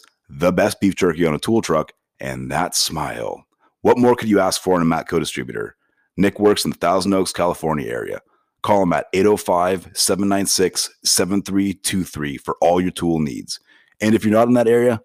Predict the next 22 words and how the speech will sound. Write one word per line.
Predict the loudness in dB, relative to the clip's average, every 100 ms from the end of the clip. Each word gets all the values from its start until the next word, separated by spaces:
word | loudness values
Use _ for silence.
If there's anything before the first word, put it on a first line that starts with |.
| _
call | 0 2
him | 4
anyway | 4 4 2 0 _ _
and | -4
tell | 0
him | 2
you | 2
heard | 2
about | 2 2 2
him | 2
on | 0 -2
the | -2
Customer | -6 -4 -4
States | -4 -4 -4
podcast. | -6 -6 -6 -10 -10 -12 -14 _ _
Then | 0 2 4 0 _ _ 0
hop | 2 4
onto | 2 2
your | -2 -2
interweb | -4 0 0 0
browsing | 2 0 2 0
machine | 0 -4 -4